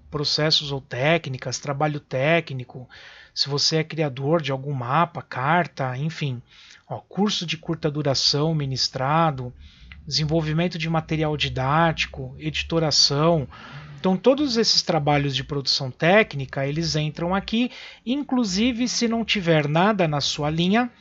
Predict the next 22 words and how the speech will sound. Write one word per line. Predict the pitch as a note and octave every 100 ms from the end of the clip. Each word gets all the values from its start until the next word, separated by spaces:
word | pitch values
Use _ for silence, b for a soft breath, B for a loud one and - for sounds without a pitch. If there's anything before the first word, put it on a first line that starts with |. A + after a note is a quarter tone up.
| b b _ _
você | G3 G#3+ A3+ A3
coloca | A3 A#3 F#3+ E3+ G#3+
outra | G3 D#3 D#3+ F3
produção | F3+ F#3 - G3+ G#3
técnica. | A#3+ A3+ E3 C3+ C3 - - - - - - - - - - b b b b b _ G3+
E | A#3
outras | A#3+ G#3 A3 A#3 G#3+ -
produções | - G3 G#3+ G3+ G#3 F3+ F#3 F#3+ F3+
aqui, | F#3+ F3+ F3+
cultural | F#3 F3+ G3+ F3+ F3
e | F#3+
artística, | G3 - G#3+ A3+ - - C#3+ B2+ - _ _ _
tá? | C3+ D3
Então | D#3+ D3+
você | C#3 D3 E3+
pode | D#3+ E3 D#3+
preencher | D#3+ F#3 F#3 - E3
essa | E3 - F3+
parte | D#3+ D#3 D#3 D#3
das | F3
suas | - F3+ E3+
produções. | - F3+ G3 G3+ E3 D3 B2 - -